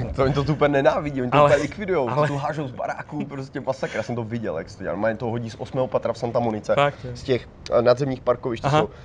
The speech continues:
Speaker 1: oni to vyvezou na to osmé patro a tam to hážou do té boční ali dolů a snaží se to rozflákat. A já úplně
Speaker 2: Ty krás.
Speaker 1: Chápeš, že jdeš v noci a spadne koloběžka vedle
Speaker 2: Aha.
Speaker 1: tebe?
Speaker 2: Nevím, jako já jsem před
Speaker 1: Konec.
Speaker 2: dvouma nocma jako měl
Speaker 1: Konec.
Speaker 2: sebevraždu, jako jo, takže to letěl frajer zvokrát, <laughs> ale...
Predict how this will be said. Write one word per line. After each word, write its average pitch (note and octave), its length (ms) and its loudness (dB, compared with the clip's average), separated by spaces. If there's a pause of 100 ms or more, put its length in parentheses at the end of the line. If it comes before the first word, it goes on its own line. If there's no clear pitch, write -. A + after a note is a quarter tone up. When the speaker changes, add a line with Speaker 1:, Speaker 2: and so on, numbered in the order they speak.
Speaker 1:
oni A#2+ 140 -2
to C#3 80 0
vyvezou D#3 420 0
na C#3+ 100 0
to C3+ 120 -2
osmé B2+ 220 0
patro A2+ 240 -2
a A2 60 4
tam - 160 0
to C3 120 2
hážou B2 260 0
do B2 100 -2
té B2 120 -2
boční A#2 340 -2
ali A#2 220 2
dolů A2+ 320 -2 (180)
a - 60 -14
snaží G#2 180 -6
se A2 120 -6
to G#2+ 60 -4
rozflákat. F2+ 460 -8 (140)
A - 80 -6
já F#2+ 100 2
úplně F2 220 -4 (320)
Speaker 2:
Ty A#2 240 -8 (160)
krás. G2+ 300 -10
Speaker 1:
Chápeš, C#3+ 260 4
že C#3 100 -2
jdeš C#3 140 0
v D3 40 2
noci C#3 260 2
a B2+ 60 4
spadne B2+ 300 2
koloběžka D#3+ 500 -4
vedle C#3+ 160 0
Speaker 2:
Aha. D3+ 80 -2
Speaker 1:
tebe? D#3+ 320 -2 (720)
Speaker 2:
Nevím, D3+ 280 2
jako C#3 160 -2
já C#3+ 140 4
jsem D#3 280 -2 (120)
před - 140 -8
Speaker 1:
Konec. C#3+ 100 2
Speaker 2:
dvouma C#3+ 160 8
nocma D3+ 320 0
jako D3+ 180 -4
měl D3 100 -10 (280)
Speaker 1:
Konec. C3 280 4
Speaker 2:
sebevraždu, C3+ 540 2
jako G#2+ 180 -4
jo, A#2 220 -4
takže B2 180 -8 (520)
to B2 140 -2
letěl B2+ 200 0
frajer C3 360 4
zvokrát, - 580 -6
<laughs> A#2 60 -10
ale... A2+ 180 -8